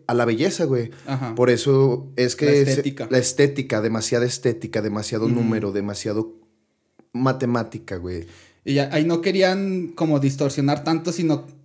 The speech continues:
Speaker 1: Era más plasmarlo y hacerlo t-, bello.
Speaker 2: Ajá, ajá.
Speaker 1: El ser humano en su máxima expresión de
Speaker 2: Ajá.
Speaker 1: belleza, güey.
Speaker 2: En,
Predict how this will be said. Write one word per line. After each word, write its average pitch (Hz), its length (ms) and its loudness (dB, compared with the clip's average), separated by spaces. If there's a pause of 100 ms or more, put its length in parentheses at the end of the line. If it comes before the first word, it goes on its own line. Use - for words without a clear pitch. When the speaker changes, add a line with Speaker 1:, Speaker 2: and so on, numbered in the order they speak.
(160)
Speaker 1:
Era 131 160 6
más 135 140 4
plasmarlo 160 680 6
y 135 280 6
hacerlo 127 540 2
t-, - 120 -12
bello. 147 260 6
Speaker 2:
Ajá, 139 240 2 (280)
ajá. 139 60 2
Speaker 1:
El 143 80 4
ser 151 140 6
humano 180 320 6
en 180 80 0
su 170 120 2
máxima 151 340 0
expresión 147 400 2
de 151 60 6
Speaker 2:
Ajá. 165 80 6
Speaker 1:
belleza, 135 340 2
güey. 107 240 -2
Speaker 2:
En, 139 360 -2